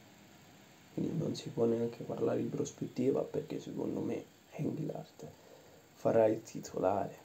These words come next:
farà il titolare, attenzione, lo vedremo in azione. E quindi, detto questo, lascio la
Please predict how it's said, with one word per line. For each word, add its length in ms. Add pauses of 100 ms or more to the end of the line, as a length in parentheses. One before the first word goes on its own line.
(1000)
farà 380
il 140
titolare, 720 (280)
attenzione, 920 (300)
lo 200
vedremo 480
in 100
azione. 680 (3500)
E 260
quindi, 580
detto 420
questo, 540 (1700)
lascio 440
la 440